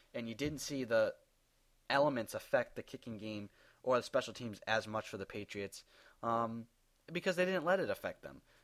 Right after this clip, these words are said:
And I think that's, that's to their coaching and their execution. Um, and my final Pez point goes to Tom Brady, who had what was probably one of the best moments of this game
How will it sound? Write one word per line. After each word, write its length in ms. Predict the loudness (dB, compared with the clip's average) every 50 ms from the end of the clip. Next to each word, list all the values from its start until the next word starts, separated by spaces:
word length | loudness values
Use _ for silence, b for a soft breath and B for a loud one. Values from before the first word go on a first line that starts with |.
| b b
And 80 | -2
I 80 | -2 0
think 240 | 0 -2 -4 -2 2
that's, 440 | 2 2 2 2 -2 -6 -14 -14 -16 _ _ _ -2
that's 200 | 0 0 0 -2
to 140 | -4 -6 -4
their 200 | -2 -2 -2 -2
coaching 460 | -2 0 -2 -2 -2 -2 -6 -6 -6
and 80 | -6 -4
their 120 | -2 -2
execution. 600 | -4 -4 -8 -12 -8 -6 -6 -6 -6 -8 -12 -14 -18 _ b b b b b b b b
Um, 380 | 0 2 2 2 2 0 -4 -10 _ 2
and 180 | 2 4 4 4
my 120 | 4 4
final 360 | 4 6 6 6 8 6 4 4
Pez 280 | 4 2 2 0 0
point 340 | -2 -2 -2 -2 -2 -4 -6 _ -18 -8 -2
goes 200 | 0 0 0 0
to 80 | -4 -8
Tom 260 | -6 -4 -4 -2 -2
Brady, 380 | -2 -2 -2 -4 -6 -10 -14 -16 -14 -6
who 180 | -2 -2 -2 0
had 340 | 2 4 6 6 6 6 4
what 100 | 2 0
was 140 | -2 -4
probably 480 | -4 0 4 4 4 4 4 2 -2 0
one 160 | 0 0 0
of 60 | 0
the 80 | -2 -2
best 300 | 0 0 0 0 0 -2
moments 280 | -2 0 -2 -2 -4 -8
of 80 | -8
this 160 | -6 -6 -6
game 380 | -6 -4 -4 -4 -4 -4 -6